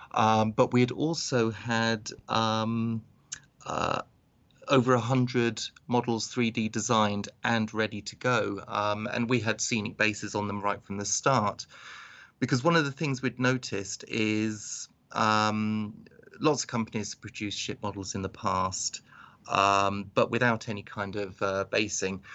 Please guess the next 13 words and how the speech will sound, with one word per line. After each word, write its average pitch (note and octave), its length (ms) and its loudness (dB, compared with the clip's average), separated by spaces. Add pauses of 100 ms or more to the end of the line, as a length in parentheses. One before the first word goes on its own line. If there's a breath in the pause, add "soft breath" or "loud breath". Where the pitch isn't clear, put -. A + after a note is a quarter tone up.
(120)
So - 160 -2
what C3+ 240 2
players A#2+ 340 2
were G#2 60 -4
doing G2 600 0
was A2+ 180 2
putting A#2 460 0
their G#2+ 200 0
own G2+ 160 2
bases G2 480 -2
on. G#2 340 4
Well, A#2 340 2
let's, - 440 -2